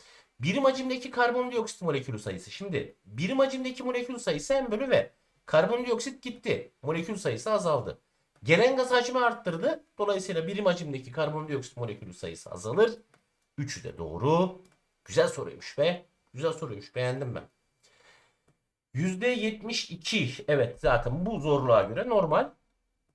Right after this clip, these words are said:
Yüzde yirmi D yapmış. İki, üç. Pistonun hareket edeceği, yani difüzyon hızı az gazın çıkıp çok gazın geleceği kısmı düşünülmemiş. Olur böyle şeyler. Böyle şeyler olur. Hadi o zaman üçüncü soruya geçelim. Üçüncü sorumuz neymiş?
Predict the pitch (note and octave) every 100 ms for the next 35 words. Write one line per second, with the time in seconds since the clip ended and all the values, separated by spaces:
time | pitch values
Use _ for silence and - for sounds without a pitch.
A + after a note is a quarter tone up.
0 | _ _ _ - A2+ B2+ E3 F3 F#3 F3
1 | F3+ F3+ F3+ F#3 - - - - F#3 F3+
2 | G3+ - - E3 - F#3 F#3+ F3 F3 E3
3 | C#3 A#2+ A2+ B2+ C#3 B2+ E3 F3+ F#3+ G#3+
4 | G#3 F#3 C#3+ D#3 - - _ _ - _
5 | - E3+ G#3 A3 G3+ G#3 G3+ - A#3+ -
6 | - A3 - - F3+ A3 A3+ C#3+ D3 D#3+
7 | D#3 G3 G#3+ - D3+ - G#2+ A2 - G#2
8 | F#2+ F#2 A#3+ - - _ _ _ _ D4+
9 | F#3+ A2+ F#2 - - - _ _ - G2+
10 | - - - C#3 G2+ E2+ - _ _ _
11 | - _ _ _ A#2 A#2+ G#2 G2 G2 D3+
12 | F#3 F#3 _ - - F#2 G#2 - D3 G2
13 | D2+ D2 - C#2+ - _ _ - F2 D#2
14 | D2 C#2 D#2+ F#2 D#2+ B1+ - -